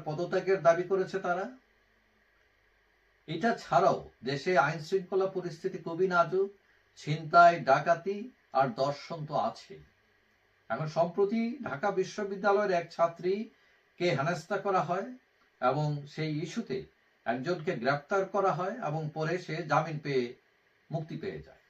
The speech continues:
এখন এর মধ্যে মাগুরায় একটি শিশু নির্যাতন হয় এবং ওই শিশুটি ক্রিটিক্যাল অবস্থায় আছে এখন। এখন এই যে নারী নির্যাতন, ধর্ষণের বিরুদ্ধে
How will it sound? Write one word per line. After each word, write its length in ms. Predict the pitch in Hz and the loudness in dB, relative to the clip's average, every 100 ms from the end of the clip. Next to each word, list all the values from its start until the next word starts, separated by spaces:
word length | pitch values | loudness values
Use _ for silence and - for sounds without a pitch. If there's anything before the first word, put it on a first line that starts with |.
| _ _ _ _ _ _ _ _ _ _ _ _ _ _ _ | _ _ _ _ _ _ _ _ _ _ _ _ _ _ _
এখন 260 | 127 175 196 | -6 -4 -4
এর 280 | 156 190 214 | 0 0 2
মধ্যে 600 | 240 190 151 123 156 233 _ _ - | 0 0 0 2 0 -8 _ _ -8
মাগুরায় 640 | 110 147 156 190 226 226 | 2 2 4 8 8 8
একটি 240 | 208 - | 2 -4
শিশু 280 | 196 196 202 | -8 -4 -2
নির্যাতন 580 | 185 185 202 190 208 190 | -2 -2 2 2 0 -4
হয় 260 | 160 180 190 | -2 -2 0
এবং 380 | 156 147 156 | -2 -2 -4
ওই 160 | 147 156 | -4 -6
শিশুটি 560 | - 180 214 - 110 - _ _ - | -6 -8 -8 -8 -10 -12 _ _ -2
ক্রিটিক্যাল 440 | 202 240 226 196 | 0 0 2 4
অবস্থায় 460 | 156 131 - 117 82 | 4 0 -4 -4 -4
আছে 220 | - 78 | -10 -18
এখন। 280 | 73 _ - _ _ _ _ _ _ _ _ _ _ _ _ _ _ | -20 _ -20 _ _ _ _ _ _ _ _ _ _ _ _ _ _
এখন 260 | 117 - 208 | -6 -2 0
এই 120 | 208 | 0
যে 80 | 214 | 0
নারী 280 | 170 165 180 | 4 6 6
নির্যাতন, 680 | 190 185 190 185 202 202 185 | 2 2 4 4 4 -2 -2
ধর্ষণের 600 | 139 165 - 196 202 185 | -2 -4 -2 -2 0 2
বিরুদ্ধে 600 | 180 214 160 - 135 | 2 0 -2 -8 -8